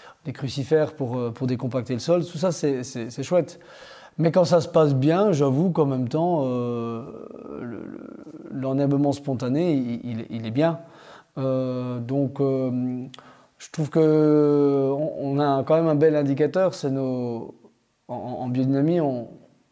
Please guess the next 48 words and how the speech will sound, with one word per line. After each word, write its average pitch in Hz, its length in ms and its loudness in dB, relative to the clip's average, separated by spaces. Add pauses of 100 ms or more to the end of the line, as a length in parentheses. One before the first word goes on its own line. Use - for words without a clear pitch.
(140)
on, 131 40 -12
on 120 360 -12
voit 135 240 4
l'état 143 300 2
d'un 131 140 -4
sol, 175 500 2 (440)
euh, 127 240 -6
à, 123 240 -4
au 135 120 -2
nombre 156 260 2
de 131 80 0
plantes 151 400 0
qui - 120 -12
poussent - 500 -4 (100)
au 135 80 -4
mètre 131 180 -4
carré. 127 300 2 (160)
Et, 117 380 -8
et 113 40 -10
moi, 135 160 -2
je - 80 -6
suis 127 200 -4 (440)
toujours 143 360 -2
assez, 147 400 0
euh, 117 340 -8 (600)
scotché, 180 640 0
euh, 139 220 2
surtout 135 280 -4
au 147 100 4
printemps 135 420 -4
quand 135 120 -6
ça 120 140 -8
fleurit. 127 400 -2
Bon, 120 160 -4
là, 117 220 -6
vous 113 240 -12
êtes 110 120 -14
un 113 80 -12
peu 120 140 -14
plus 110 160 -14
tard, 180 240 0
mais, 123 200 -8 (540)
euh, 123 340 -6 (120)
c'est, - 220 -16
c'est - 140 -14
un 101 100 -18
festival, 190 580 -2
quoi. 120 220 -8